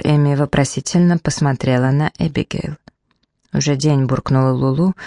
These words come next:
глядя на бутылочное дерево, выгравированное на стеклянной дверной панели. "Ну да", согласилась Эбигейл.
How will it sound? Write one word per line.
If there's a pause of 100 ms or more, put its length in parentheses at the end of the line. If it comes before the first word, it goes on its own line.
(200)
глядя
на
бутылочное
дерево, (320)
выгравированное
на
стеклянной
дверной
панели. (760)
"Ну
да",
согласилась
Эбигейл.